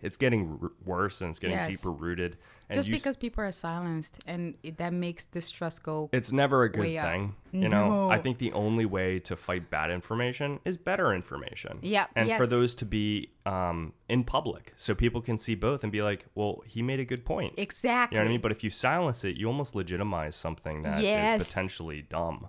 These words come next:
Speaker 2: Yeah.
Speaker 1: you know,
Speaker 2: So
Speaker 1: or
Speaker 2: it,
Speaker 1: dangerous.
Speaker 2: it, this whole thing, like, with what we were talking about, you know, Biden can't really answer anything honestly, and they're not honest about things in our open. And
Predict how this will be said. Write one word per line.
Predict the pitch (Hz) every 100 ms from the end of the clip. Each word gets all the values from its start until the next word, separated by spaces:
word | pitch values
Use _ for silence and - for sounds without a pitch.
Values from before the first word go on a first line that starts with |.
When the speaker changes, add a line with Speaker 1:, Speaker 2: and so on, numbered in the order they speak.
| -
Speaker 2:
Yeah. | 208 208 175 170 -
Speaker 1:
you | 165
know, | 143 143
Speaker 2:
So | - 233
Speaker 1:
or | 220
Speaker 2:
it, |
Speaker 1:
dangerous. | 85 117 - - -
Speaker 2:
it, | 233 220 -
this | 233
whole | 247 247 277
thing, | 254 233
like, | 196 185
with | 190 180 -
what | 180 175
we |
were | 170 175
talking | 175 160 165
about, | 160 160 156 156
you | 160
know, | 160 156 156
Biden | 156 156 170
can't | 165 165 156
really | 151 151 -
answer | 143 151 -
anything | 151 147 143 143
honestly, | 135 139 160 - 147
and | 147 139
they're | 151
not | 151 143 -
honest | 143 151 -
about | 147 147
things | 147 147
in | 147
our | 147
open. | 160 165
And | 151